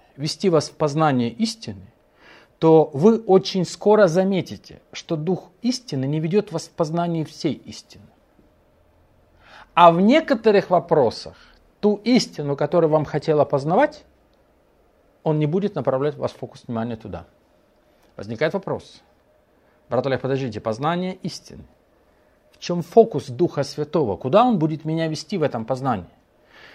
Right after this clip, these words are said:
Дух истины будет вести вас в познании истины, которое относится непосредственно к вашему послушанию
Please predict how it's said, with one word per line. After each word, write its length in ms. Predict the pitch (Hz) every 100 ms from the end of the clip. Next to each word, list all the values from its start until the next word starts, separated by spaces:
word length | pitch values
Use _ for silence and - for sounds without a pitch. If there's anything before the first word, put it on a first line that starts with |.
| _ -
Дух 220 | 180 254
истины 500 | - 190 - - 82 - _
будет 240 | - 160 151
вести 280 | 170 - 175
вас 160 | 151
в 20 |
познании 520 | - 156 165 214 233 240
истины, 520 | - 165 - - - _
которое 320 | - 143 180 165
относится 360 | 170 165 -
непосредственно 680 | 156 143 147 170 160 - 143
к 100 | 143
вашему 480 | 170 185 - 139 120
послушанию 800 | 123 - 139 - 180 190 196